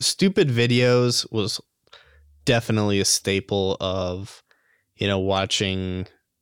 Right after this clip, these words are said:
just watching videos, specifically stupid ones, on the internet.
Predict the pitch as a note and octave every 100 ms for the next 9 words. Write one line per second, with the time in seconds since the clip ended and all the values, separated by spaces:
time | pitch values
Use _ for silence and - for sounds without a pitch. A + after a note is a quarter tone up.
0 | _ - - - A2+ A#2 G#2+ G2+ G2+ G2+
1 | G2+ G2 F#2+ - - - - G#2 G2 G2+
2 | G2 G#2+ - - G2 G2 G2 F#2+ F#2 F#2
3 | - - - - - _ _ _ A2+ A2+
4 | G#2+ G#2+ C3 A#2+ A2 G#2+ -